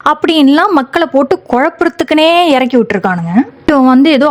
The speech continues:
ஹாலிவுட் ரேஞ்சுக்கு கட்டுக்கதை மாதிரி உருவாக்கி உலகத்தையே அதுதான் ஆட்டி படைக்குது, அந்த நாகராணி தான் ஆட்டி படைக்குது, அவங்களுடைய வம்சம் தான் இப்ப மறுபடியும் ஆட்சி பிடிக்க போறாங்க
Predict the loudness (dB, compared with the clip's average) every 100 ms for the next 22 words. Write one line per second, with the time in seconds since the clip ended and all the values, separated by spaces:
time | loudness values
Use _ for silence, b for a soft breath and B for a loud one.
0 | 0 0 0 2 2 2 0 0 0 0
1 | 0 0 -2 -4 -4 0 2 2 2 2
2 | 2 2 0 0 -2 -2 -2 -2 0 0
3 | -2 -2 0 2 0 0 0 2 0 -2
4 | -4 -2 -2 0 2 2 2 2 2 0
5 | 0 2 2 4 2 2 0 -4 -4 -4
6 | -2 2 2 0 -4 b -2 0 2 2
7 | 2 2 2 2 2 2 2 0 2 2
8 | 2 0 0 -2 -4 -2 -2 -2 -2 -2
9 | -2 -2